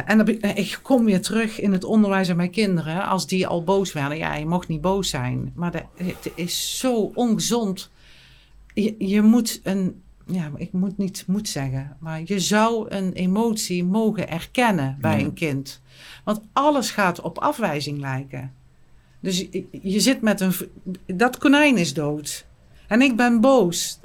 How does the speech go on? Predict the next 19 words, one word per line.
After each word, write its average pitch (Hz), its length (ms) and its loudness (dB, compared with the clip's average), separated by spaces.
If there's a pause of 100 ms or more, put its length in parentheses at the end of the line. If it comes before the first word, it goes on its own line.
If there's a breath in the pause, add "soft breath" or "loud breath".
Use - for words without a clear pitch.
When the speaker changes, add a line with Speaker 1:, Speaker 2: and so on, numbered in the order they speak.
(120)
Speaker 1:
Eigenlijk 156 340 -6
verdri-, - 340 -4
je 208 80 0
bent 202 240 0
bang 233 220 4
of - 120 0
boos, 135 300 -4
hè? 240 220 -2
Maar 196 240 0
je, 180 260 -2
je 208 60 -2
bent 220 180 -2
hartstikke 220 320 -2
verdrietig 196 460 -4
en 165 80 -10
dat 160 100 -6
is - 40 -8
gewoon 143 240 -6
boosheid. 151 640 -2